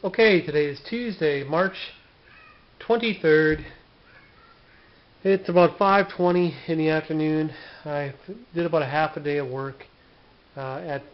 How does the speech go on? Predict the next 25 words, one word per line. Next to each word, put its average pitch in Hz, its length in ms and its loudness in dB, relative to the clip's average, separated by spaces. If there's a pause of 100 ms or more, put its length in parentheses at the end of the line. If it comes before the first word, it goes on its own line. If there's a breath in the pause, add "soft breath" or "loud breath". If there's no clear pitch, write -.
(180)
at 143 180 -10
work, 131 280 -10 (100)
maybe 135 180 -8
three 139 160 -10
hours 123 280 -8
actually, 127 360 -12
and 123 80 -10
then 123 180 -12
came 131 200 -14
home 123 140 -12
and 123 100 -12
did 123 140 -14
some 139 100 -12
stuff. 139 280 -14 (580 loud breath)
Looking 202 240 -4
to 196 40 -4
be 202 120 -2
more 190 240 2
of 190 80 2
a 185 80 0
mess, 170 340 0
believe 147 200 -4
it 143 60 -4
or 147 60 -2
not. 143 380 -4